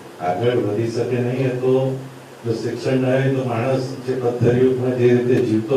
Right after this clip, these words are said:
હતો, જે રીતે અવ્યવસ્થા હતી, જે રીતે હિંસકતા હતી અને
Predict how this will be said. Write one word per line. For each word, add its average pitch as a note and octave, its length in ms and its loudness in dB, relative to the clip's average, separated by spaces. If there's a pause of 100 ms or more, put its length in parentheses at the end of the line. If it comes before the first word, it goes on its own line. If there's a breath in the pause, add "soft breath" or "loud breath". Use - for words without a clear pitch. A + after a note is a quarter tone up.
હતો, G#2+ 280 0 (760)
જે A#2+ 100 2
રીતે B2 300 2 (180)
અવ્યવસ્થા B2+ 720 4
હતી, - 320 -4 (140)
જે A#2+ 140 -2
રીતે A#2+ 240 -2 (100)
હિંસકતા A2+ 580 0
હતી A2 320 -2 (580)
અને C3 220 2